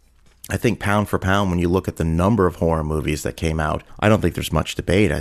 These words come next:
it's, it's definitely the nineteen eighties. I mean, when I was talking to David Weiner,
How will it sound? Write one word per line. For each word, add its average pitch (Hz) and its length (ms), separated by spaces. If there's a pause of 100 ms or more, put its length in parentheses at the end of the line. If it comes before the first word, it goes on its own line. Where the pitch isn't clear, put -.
it's, - 300
it's - 180
definitely 85 320
the 78 80
nineteen 78 320
eighties. 82 280
I 82 60
mean, 78 220 (240)
when 87 200
I 82 60
was 82 160
talking 85 380
to 80 480
David 85 340
Weiner, 82 640